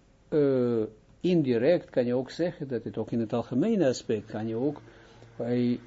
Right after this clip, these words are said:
is duidelijk dat het ook natuurlijk, eh, eh, dat hij ook, eh, bedoeld wordt, maar hij spreekt alleen maar van één mens.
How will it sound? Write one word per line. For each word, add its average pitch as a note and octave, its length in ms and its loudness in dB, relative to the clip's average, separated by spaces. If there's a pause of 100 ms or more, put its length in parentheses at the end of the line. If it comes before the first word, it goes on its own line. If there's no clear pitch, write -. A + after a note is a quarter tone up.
(480)
is A2+ 280 -8
duidelijk C#3+ 440 2
dat A2+ 140 0
het A2 140 -8
ook A#2 380 -6
natuurlijk, A#2+ 720 -6
eh, B2+ 260 -4 (1400)
eh, B2+ 540 0 (460)
dat A#2+ 200 -2
hij C3 340 -2
ook, C#3 360 0
eh, C3 440 0 (280)
bedoeld B2+ 540 -2
wordt, C3 200 0
maar C#3+ 240 0
hij F3 260 -2
spreekt G#3+ 460 -4
alleen A#3+ 260 -2
maar B3 120 0
van A3+ 320 -2
één A3 200 2
mens. G3+ 480 -4